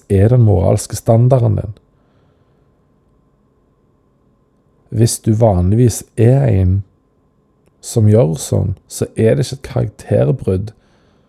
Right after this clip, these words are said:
når du inngår avtaler og du vet det er gale, for dette, det er egentlig sånn du er, og det er det inntrykket en har. Men hvis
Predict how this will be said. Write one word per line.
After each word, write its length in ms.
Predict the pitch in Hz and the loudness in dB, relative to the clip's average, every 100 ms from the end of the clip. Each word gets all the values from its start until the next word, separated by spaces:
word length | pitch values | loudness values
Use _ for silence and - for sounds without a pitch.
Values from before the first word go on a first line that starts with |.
| _ _ _ _ _ _ _ _ _ _ _ _ _ _ _ | _ _ _ _ _ _ _ _ _ _ _ _ _ _ _
når 220 | - 107 95 | -2 0 2
du 80 | |
inngår 420 | 113 113 120 117 95 | 2 2 4 2 0
avtaler 420 | 98 - 110 113 | -2 -2 2 2
og 60 | 107 | 2
du 80 | |
vet 160 | 104 - _ | -2 -4 _
det 80 | 101 | -6
er 80 | 92 | -4
gale, 320 | 76 78 92 90 | -4 -6 -8 -6
for 160 | 104 | -4
dette, 200 | 101 - 107 _ _ _ _ _ | -4 -8 -18 _ _ _ _ _
det 100 | - | 0
er 100 | 107 | 2
egentlig 240 | 98 104 95 | 2 0 0
sånn 200 | 98 101 | 0 0
du 80 | 104 | 2
er, 200 | 101 120 | 2 2
og 160 | 147 110 | 2 2
det 140 | 104 | 4
er 40 | 104 | 2
det 100 | 110 | 0
inntrykket 480 | 95 87 104 - 101 | 0 0 0 0 0
en 80 | 90 | 2
har. 260 | 117 147 98 _ _ _ _ _ _ _ _ _ _ 123 | 2 0 -2 _ _ _ _ _ _ _ _ _ _ -2
Men 100 | 107 | 0
hvis 140 | 117 | 0